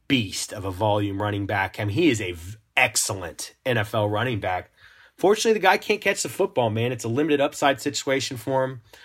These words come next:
Um, I, I, I have my concerns about whether it can be a Todd Gurley or not because of that. But to your point, I think there's nowhere to go but up, and that'll be the narrative. And I've been saying for weeks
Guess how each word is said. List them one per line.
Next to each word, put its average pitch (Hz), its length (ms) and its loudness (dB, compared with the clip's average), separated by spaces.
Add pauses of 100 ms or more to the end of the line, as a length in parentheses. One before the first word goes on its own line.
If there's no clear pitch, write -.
(600)
Um, 113 440 0 (600)
I, 110 100 -2 (120)
I, 117 100 -4
I 98 280 0
have 135 120 4
my 127 140 0
concerns 123 420 0
about 110 180 2
whether 120 200 2
it 110 40 -2
can 120 120 -6
be 123 120 0
a 113 40 2
Todd 113 340 -2
Gurley 127 360 0
or 120 80 0
not 120 320 -2
because 123 340 0
of 110 80 -4
that. 117 300 0
But 113 260 -2
to - 120 -4
your 175 100 6
point, 156 360 2
I 143 140 6
think 143 220 -2
there's 131 180 -2
nowhere 143 300 4
to 131 60 -4
go 131 160 2
but 131 140 0
up, 123 260 2
and 120 120 -2
that'll 123 180 2
be 131 120 -2
the 120 100 -2
narrative. 113 460 0
And 107 160 -4 (400)
I've 196 160 4
been 185 120 4
saying 165 280 2
for 143 120 -2
weeks 120 600 -2